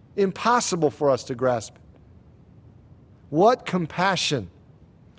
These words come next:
was shown to this man by our Lord. But then the story takes a surprising turn.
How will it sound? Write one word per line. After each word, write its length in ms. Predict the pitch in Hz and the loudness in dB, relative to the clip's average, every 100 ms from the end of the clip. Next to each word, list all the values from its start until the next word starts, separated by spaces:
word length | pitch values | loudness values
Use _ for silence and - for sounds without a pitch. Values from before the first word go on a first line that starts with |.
| - | -10
was 120 | 120 | -6
shown 440 | - - 170 185 | -2 2 2 2
to 120 | 160 143 | -2 -2
this 260 | 151 - | -2 -4
man 280 | 135 135 131 | -4 -4 -2
by 180 | 123 120 | -2 0
our 160 | 113 | -2
Lord. 240 | 110 98 90 - - - - - - - - - - - - - - - - - - - - - - - - - | -4 -8 -14 -20 -20 -20 -20 -20 -20 -20 -20 -20 -20 -20 -20 -20 -20 -20 -20 -20 -20 -20 -20 -20 -20 -20 -20 -4
But 140 | 165 - | 0 6
then 180 | 247 | 6
the 100 | 254 | 4
story 420 | - - 220 214 170 | 0 4 6 6 4
takes 300 | 185 170 160 | 0 -2 -4
a 60 | |
surprising 800 | 131 - - - 165 170 131 139 | -4 -4 -6 0 0 0 -2 -6
turn. 360 | - 139 110 | -4 -4 -4